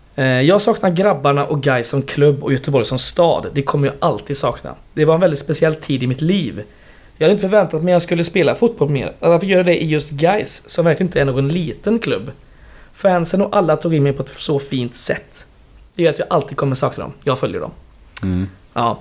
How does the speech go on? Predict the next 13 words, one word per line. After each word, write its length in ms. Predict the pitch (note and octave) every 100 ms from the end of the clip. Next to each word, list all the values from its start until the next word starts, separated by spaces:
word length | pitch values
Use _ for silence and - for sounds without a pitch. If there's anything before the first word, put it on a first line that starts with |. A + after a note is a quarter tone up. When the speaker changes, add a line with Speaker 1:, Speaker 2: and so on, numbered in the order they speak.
| -
Speaker 1:
och 120 | -
så 100 | E3
var 100 | E3
det 60 | D3+
Speaker 2:
Fint. 80 | D3
Speaker 1:
då 120 | C#3
en, 180 | C3+ C3+
eh, 200 | C3+ C3 B2+ - - - -
en 60 | D3
hypotetisk 640 | D3 D3 - C3+ B2 C#3
fråga 360 | D#3 A#2 A2 F#2+
kring, 440 | - B2+ A2 A2+
eh, 280 | G#2+ G#2+